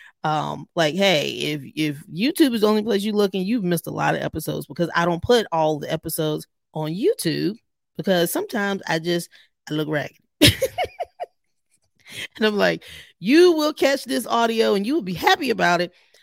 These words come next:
However, in order for me to, you know, push that consistency, I was like, "No, we're gonna post this." So I got up out the bed,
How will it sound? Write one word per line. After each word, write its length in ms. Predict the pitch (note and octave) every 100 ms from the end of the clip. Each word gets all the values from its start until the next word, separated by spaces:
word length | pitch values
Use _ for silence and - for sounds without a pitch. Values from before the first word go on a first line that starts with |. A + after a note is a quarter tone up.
| _
However, 680 | A3+ A#3 C4+ G#3 D#3 D#3+ F#3+ _ _ _ -
in 120 | F#3
order 380 | - G3+ A#3 A#3+
for 140 | C4
me 260 | A#3 A#3+ A#3
to, 220 | A3 G#3+
you 120 | G#3+ A3
know, 120 | F#3+
push 240 | - G3+
that 160 | G#3+ G#3+
consistency, 720 | A#3+ G#3 G3+ G3+ F#3+ G3+ G3+
I 60 |
was 160 | F3+ E3+
like, 160 | E3+ D#3
"No, 300 | D3+ D#3 G#3
we're 120 | E3+
gonna 200 | F3 F3+
post 320 | - D3+ -
this." 220 | D#3 G3 - - -
So 120 | G3
I 40 | F3
got 160 | -
up 160 | - F#3 D#3
out 220 | A3 -
the 80 | -
bed, 360 | D#3+ C#3+ E3+